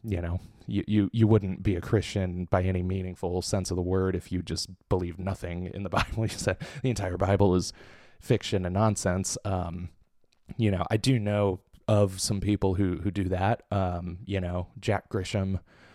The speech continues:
uh, from the punk <laughs> band T S O L, you know, he's become, like, a, a big,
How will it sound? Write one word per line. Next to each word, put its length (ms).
uh, 460
from 240
the 100
punk 280
<laughs> 20
band 480
T 140
S 120
O 140
L, 380
you 100
know, 140
he's 240
become, 360
like, 180
a, 240
a 80
big, 420